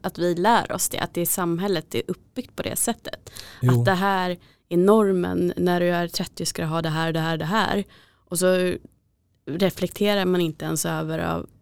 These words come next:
Speaker 1: vad, men vad vill jag ens? Utan man hänger med där för att du får lära dig det sen barnsben, att du ska prestera på ett visst sätt och du ska nå vissa mål.
Speaker 2: Mm.
Speaker 1: Så att det är ju nästan oundvikligt. Visst, det finns ansvar för individen att må bra, men jag tror det är väldigt svårt att,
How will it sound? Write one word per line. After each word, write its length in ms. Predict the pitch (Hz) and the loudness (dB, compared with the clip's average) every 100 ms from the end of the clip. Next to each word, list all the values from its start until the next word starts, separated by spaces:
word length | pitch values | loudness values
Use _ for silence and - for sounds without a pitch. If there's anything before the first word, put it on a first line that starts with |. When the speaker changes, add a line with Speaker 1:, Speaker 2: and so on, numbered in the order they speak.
| _ | _
Speaker 1:
vad, 440 | 175 175 170 165 | -8 -2 0 0
men 200 | 175 170 | 2 2
vad 200 | 160 143 | 0 -2
vill 380 | 135 240 247 - | -2 2 2 0
jag 160 | - - | -4 -4
ens? 380 | - 185 - - | -2 -2 -2 -4
Utan 400 | 175 175 170 170 - | -4 0 0 0 -2
man 180 | 170 175 | 0 0
hänger 320 | 165 175 175 | 0 -2 0
med 300 | 185 220 190 | 2 2 0
där 140 | - - | -4 -8
för 120 | - | -8
att 160 | - - - - - | -12 -20 -20 -20 -8
du 120 | 175 | -6
får 120 | - | -2
lära 260 | 180 175 190 | -2 0 0
dig 140 | 190 | -2
det 240 | 180 175 160 | -2 -6 -4
sen 200 | 165 165 | -4 -2
barnsben, 540 | 170 165 165 - 190 | 0 -2 -4 -4 -6
att 160 | - - | -6 -8
du 100 | 160 | -8
ska 220 | - - 165 - _ _ _ _ - | -6 -8 -10 -12 _ _ _ _ -6
prestera 560 | 175 170 - 180 170 165 | -2 -2 0 0 0 -4
på 160 | - | -6
ett 140 | 165 - | -8 -6
visst 320 | 156 156 - | -4 -2 -2
sätt 260 | 170 - 165 | -2 -6 -6
och 60 | |
du 80 | 160 | -4
ska 200 | 156 165 | -2 0
nå 260 | 165 170 165 | 2 2 0
vissa 340 | 156 - 156 | -2 -2 -2
mål. 440 | 160 156 - - - _ _ _ _ _ - | -2 -4 -4 -4 -8 _ _ _ _ _ 2
Speaker 2:
Mm. 240 | 123 107 104 _ - | 6 6 2 _ -4
Speaker 1:
Så 60 | - | 0
att 120 | 175 | 0
det 60 | 175 | 2
är 40 | |
ju 60 | 202 | 2
nästan 340 | 226 180 156 | 4 2 -2
oundvikligt. 680 | 170 165 190 202 - 170 - | -2 0 2 2 0 -4 0
Visst, 180 | 190 - | 0 0
det 100 | 170 | -2
finns 260 | 170 170 | 0 0
ansvar 360 | 170 165 - 165 | -2 -4 -6 -6
för 100 | - | -2
individen 560 | 170 170 170 175 170 | 0 0 -2 -2 -2
att 60 | 170 | 0
må 120 | 175 | 0
bra, 260 | 170 208 185 | 0 0 0
men 80 | 175 | -2
jag 120 | 165 | -4
tror 140 | - | -4
det 20 | 165 | -2
är 140 | 165 | 0
väldigt 180 | 180 - | 0 0
svårt 640 | - 196 214 175 180 - | 0 4 4 4 -2 -4
att, 340 | 170 - - | -10 -12 -20